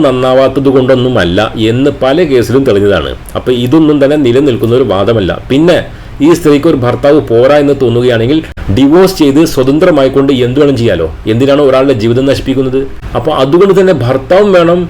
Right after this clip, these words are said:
പിന്നെ വേലി ചാടും വേണം പറയാൻ നടക്കുന്ന കാര്യമല്ല. അപ്പൊ ഇതൊന്നും തന്നെ അംഗീകരിച്ച് കൊടുക്കുക സാധ്യമല്ല. അപ്പൊ അതുകൊണ്ട് തന്നെ ഒരു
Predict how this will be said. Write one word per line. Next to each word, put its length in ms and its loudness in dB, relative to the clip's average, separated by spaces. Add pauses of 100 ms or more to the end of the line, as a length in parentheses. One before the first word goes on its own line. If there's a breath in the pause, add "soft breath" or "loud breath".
പിന്നെ 240 2
വേലി 240 2
ചാടും 260 2
വേണം 180 0
പറയാൻ 220 2
നടക്കുന്ന 320 -2
കാര്യമല്ല. 380 0 (460)
അപ്പൊ 120 -2 (100)
ഇതൊന്നും 300 2
തന്നെ 240 2
അംഗീകരിച്ച് 460 0
കൊടുക്കുക 280 0 (240)
സാധ്യമല്ല. 500 -2 (220)
അപ്പൊ 140 -2 (160)
അതുകൊണ്ട് 400 2
തന്നെ 220 2 (260)
ഒരു 100 2